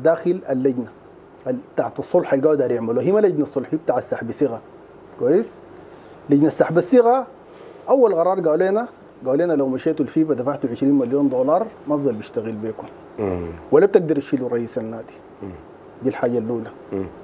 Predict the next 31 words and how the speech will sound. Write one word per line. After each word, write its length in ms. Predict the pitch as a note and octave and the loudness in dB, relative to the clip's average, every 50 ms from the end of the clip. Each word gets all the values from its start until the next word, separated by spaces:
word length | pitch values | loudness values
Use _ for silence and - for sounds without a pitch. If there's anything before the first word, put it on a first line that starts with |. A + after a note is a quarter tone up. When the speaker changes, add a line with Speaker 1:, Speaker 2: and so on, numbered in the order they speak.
| - - - - - - - - - - - - - B2+ | -20 -20 -20 -20 -20 -20 -20 -20 -20 -20 -18 -8 -4 -4
Speaker 1:
نحن 180 | C#3 - F#3+ | 0 2 2
رئيس 280 | E3 C#3+ C#3 C3+ - - | 4 6 4 4 4 4
النادي 300 | C#3+ D3+ E3+ E3+ E3+ E3+ | 6 6 6 6 4 4
ما 80 | F3 | 2
عندنا 280 | F#3+ G3 F3+ E3 D3+ C#3 | 2 2 2 2 2 2
معاه 200 | A#2+ A#2 B2 B2 | -2 -2 -2 -4
إشكالية، 340 | B2 - - - B2 A#2 B2+ | -4 -6 -2 -2 -2 0 0
إحنا 120 | C3+ C#3+ | 0 2
عندنا 340 | D3 D3 C#3+ D#3+ D#3 D3+ D3 | 2 2 2 2 0 0 0
رئيس 280 | C3 B2 B2 A#2+ - C3+ | 0 -2 -2 -2 -4 0
النادي 340 | B2 C3 D#3 D#3+ D#3+ D#3 | 2 4 4 4 4 4
ما 120 | D3 D#3 D#3 | 4 2 4
قادر 300 | D#3 E3+ D#3+ C#3 D3 C3+ | 4 2 2 2 2 0
يني-، 280 | C#3 C#3 D3 D#3+ E3 | 0 2 2 0 0
يدير 300 | E3+ D#3 C#3+ D3+ E3+ E3+ | -2 -4 -2 -2 2 2
النادي، 420 | D#3 C#3+ C#3 D3 D#3+ E3 E3 F3 G#3+ | 2 4 4 2 4 2 2 2 0
Speaker 2:
مم. 80 | C4 - - | -2 -2 -4
Speaker 1:
وبنفسه 460 | C#3 - - B2+ - - - - C#3+ | -4 -2 2 2 0 0 0 -4 -2
قال: 140 | C3 D3 D3+ | 0 2 2
"أنا 140 | D3+ D3 D3+ | 2 2 2
ما 60 | D3+ | 0
بقدر 300 | D3 D3+ C#3+ C#3 C#3+ B2+ | 0 -2 -2 -2 -4 -4
أدخل 380 | B2+ B2 C#3 - - - B2 A#2+ | 0 -2 -4 -4 -2 -6 -2 -2
قرش 220 | C#3+ C#3+ C#3 - - | 0 0 0 2 0
واحد 320 | C3+ C3 - C#3+ A#2+ A2 A2+ | 0 0 0 -2 -2 -2 -4
للنادي 420 | A2+ A2+ B2+ C#3 C#3 C#3 F#3 G#3+ G3+ - | -2 -2 0 0 0 0 0 -4 -4 -4
Speaker 2:
مم. 160 | G2+ G#2 G#2 F2 - - - - - - - | -2 -2 -2 -4 -6 -16 -20 -20 -18 -2 0
Speaker 1:
ولا 140 | B2+ C3+ D3 | 2 4 4
بقدر 360 | D3+ D#3 D3 C3 C#3 A#2 A2 | 4 2 2 0 -2 -2 -2
أدير 260 | A#2+ C3 D3+ D#3 D3 | 0 0 2 2 2
النادي"، 460 | C3 C3 C#3 D3+ E3+ F#3+ A3 C#4 D4+ | 2 2 2 2 2 2 2 0 -2